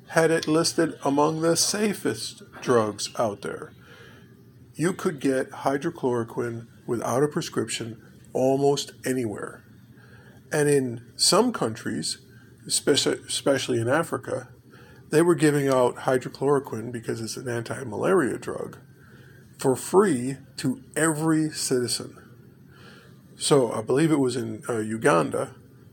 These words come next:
everybody could take hydrochloroquine for free.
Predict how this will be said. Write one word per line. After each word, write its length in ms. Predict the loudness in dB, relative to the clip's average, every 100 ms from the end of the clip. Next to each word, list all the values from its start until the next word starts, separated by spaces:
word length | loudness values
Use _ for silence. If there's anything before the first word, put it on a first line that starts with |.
| -20 -20 -20 -20 -20 -4
everybody 720 | 0 4 4 4 2 -2 -12 -20 -20 -20 -6
could 180 | -4 -2
take 280 | 0 -2 0
hydrochloroquine 960 | 0 0 -2 -2 0 0 -4 -10 -10
for 180 | -8 -8
free. 520 | -4 -4 -2 -4 -14